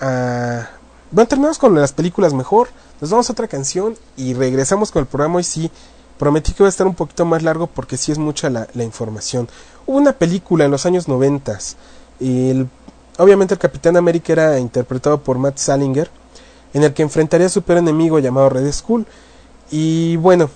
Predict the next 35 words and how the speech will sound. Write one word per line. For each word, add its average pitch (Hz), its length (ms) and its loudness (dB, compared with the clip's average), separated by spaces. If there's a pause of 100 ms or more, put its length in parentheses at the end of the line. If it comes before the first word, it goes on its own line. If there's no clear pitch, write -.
(140)
eh, 143 220 0
Red 190 140 6
Skull 190 240 2
era 180 60 4
interpretado 151 500 0
por 131 240 -2
Scott - 240 -2
Pauling, 139 500 2
y 135 60 -4
la 135 160 0
película, 170 600 0 (360)
debido 185 260 6
a 254 60 8
su 175 120 -4
baja 202 240 0
calidad 139 440 2
y 156 40 0
a 139 60 0
que 135 120 -4
no 151 100 2
respetaba 156 480 -4
la 131 60 0
esencia 139 320 -2
del 139 80 -2
personaje, 123 640 -6 (380)
no 185 140 0
tuvo 202 300 0
éxito. 147 420 -6 (360)
La 170 140 0
película 233 500 0
la 196 100 2
han 208 100 0
estado 202 280 0
pasando 170 440 -2
mucho 165 320 -4